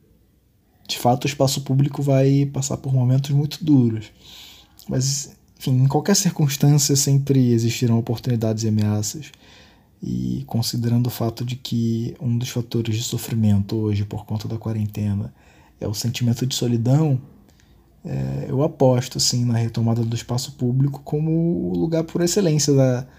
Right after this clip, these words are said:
da constituição e reconstituição dos afetos, das trocas, da interação. É uma reemergência do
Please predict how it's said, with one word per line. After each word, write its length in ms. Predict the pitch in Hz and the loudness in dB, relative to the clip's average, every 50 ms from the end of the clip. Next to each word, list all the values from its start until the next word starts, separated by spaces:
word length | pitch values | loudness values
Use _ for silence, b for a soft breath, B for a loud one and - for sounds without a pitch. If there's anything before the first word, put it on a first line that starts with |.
| b b b b b b b - | b b b b b b b -4
da 400 | 135 123 117 117 113 110 - - - _ _ _ _ _ _ - | -2 0 0 0 0 -2 -4 -8 -14 _ _ _ _ _ _ -6
constituição 960 | - - 165 165 - - 160 156 156 147 135 139 - - 147 147 156 165 - - | 0 2 4 4 4 4 2 4 2 2 4 2 2 2 2 0 0 -2 0 2
e 60 | - 135 | 4 6
reconstituição 920 | 123 139 147 147 - 151 143 135 - 143 139 135 123 113 - 135 127 120 | 6 8 6 6 4 2 0 2 2 0 2 2 2 2 2 2 2 2
dos 100 | 120 113 | 2 0
afetos, 600 | 107 104 - - 127 123 120 117 117 - 120 113 | -2 -2 -2 0 2 2 2 2 0 -4 -6 -4
das 200 | 113 110 107 - | -4 -4 -4 -6
trocas, 480 | - - 127 117 113 107 107 113 113 113 | -6 -4 -2 -2 -2 -2 -2 -4 -4 -2
da 80 | 110 | -2
interação. 680 | 110 104 - 117 123 123 120 - - 120 120 123 135 139 139 - _ b b b b b b b b b b b b b - | -2 -2 -4 -4 -6 -4 -4 -4 -4 -4 -4 -4 -6 -6 -8 -12 _ b b b b b b b b b b b b b -8
É 220 | 127 127 135 147 | -6 -6 -4 -4
uma 200 | 143 135 127 127 | -4 -2 -2 -2
reemergência 880 | 120 - - 180 180 185 190 170 139 143 139 139 139 139 139 135 143 135 | 0 2 4 6 6 8 8 8 6 6 8 8 8 8 8 6 4 2
do 560 | 131 127 120 123 123 123 127 139 147 151 160 | 0 0 0 0 0 -2 -4 -6 -6 -8 -10